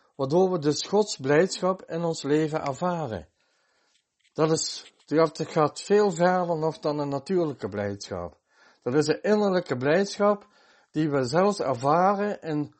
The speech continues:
omstandigheden waarin eigenlijk geen reden is om blij te zijn. Maar omdat we de goddelijke blijdschap hebben en weten dat God over ons waakt, God ons leven bestuurt en weet wat goed voor ons is,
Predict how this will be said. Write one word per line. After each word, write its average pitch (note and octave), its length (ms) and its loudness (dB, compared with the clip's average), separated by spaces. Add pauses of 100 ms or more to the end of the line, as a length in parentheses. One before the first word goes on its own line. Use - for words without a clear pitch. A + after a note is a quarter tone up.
(160)
omstandigheden F3+ 960 -2
waarin D#3 400 -4
eigenlijk D3 520 -2
geen F#3 380 -4
reden D#3+ 340 0
is C#3+ 120 -4
om C3+ 120 -4
blij C#3 240 0
te B2+ 140 -10
zijn. A#2 480 -4 (800)
Maar C3 200 2
omdat D3 360 2
we B2+ 340 4
de - 160 -12
goddelijke F#3+ 600 0
blijdschap F3+ 520 -2
hebben F#3+ 320 0
en D#3 120 -4
weten D#3+ 360 -2
dat C3 280 -2
God - 420 -4 (380)
over D#3 260 2
ons B2 220 -2
waakt, F3 540 0 (360)
God G3 240 2
ons D3 240 -4
leven F#3+ 440 0
bestuurt G3+ 460 -4
en C3+ 120 -2
weet F3+ 240 2
wat C3 200 -4
goed G#3 220 -6
voor G3 120 -2
ons G3 220 -2
is, G#3+ 360 0